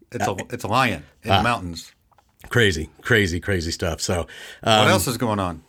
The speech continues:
Speaker 2: Um, well, we, we actually got another email.
Speaker 1: Is that right?
Speaker 2: Yeah, we got an email from a listener. So, uh, let's, let's kick this off. You wanna
Speaker 1: All
Speaker 2: hear
Speaker 1: right,
Speaker 2: it?
Speaker 1: yeah, let's hear it.
Speaker 2: Yeah, yeah. "Dear Randy and Baxter, I've recently traveled to Tennessee,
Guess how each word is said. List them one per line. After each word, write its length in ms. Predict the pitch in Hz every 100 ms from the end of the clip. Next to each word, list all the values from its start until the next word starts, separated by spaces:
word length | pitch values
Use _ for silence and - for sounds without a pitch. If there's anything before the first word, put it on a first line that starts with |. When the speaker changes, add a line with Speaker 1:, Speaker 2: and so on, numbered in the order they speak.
| _ - -
Speaker 2:
Um, 520 | 131 135 131 131 143
well, 180 | 123 170
we, 240 | 165 - 117
we 100 | 127
actually 300 | 131 135 143
got 140 | 131 135
another 280 | 139 143
email. 300 | 165 220 78 - - _ _ _ _ _ _ _ _ 92
Speaker 1:
Is 80 | 92
that 80 |
right? 240 | 104 107 117 _ _
Speaker 2:
Yeah, 260 | 113 107 -
we 120 | 92
got 120 | 101 107
an 80 |
email 240 | 110 123 127
from 160 | 131
a 40 | 110
listener. 440 | 104 95 80 69 _ _ _ - - - -
So, 280 | - 110 107
uh, 360 | 101 98 92 90
let's, 280 | 113 107 -
let's 200 | 120 104
kick 240 | - 113
this 180 | - 92
off. 140 | 92 82
You 80 | 92
wanna 100 | 98
Speaker 1:
All 40 |
Speaker 2:
hear 60 | 117
Speaker 1:
right, 60 | 120
Speaker 2:
it? 20 |
Speaker 1:
yeah, 140 | 123 110
let's 160 | 107
hear 140 | 131 101
it. 80 |
Speaker 2:
Yeah, 140 | 101 98
yeah. 160 | 98 82 - - - - _
"Dear 280 | 104 143 180
Randy 360 | 170 151 139 135
and 100 | 107
Baxter, 500 | 95 85 - 80 - _ _ - _ _ _
I've 180 | 110 110
recently 360 | 170 - 160 139
traveled 580 | - 117 113 113 107 - - - _
to 120 | -
Tennessee, 800 | 104 131 143 143 110 101 98 95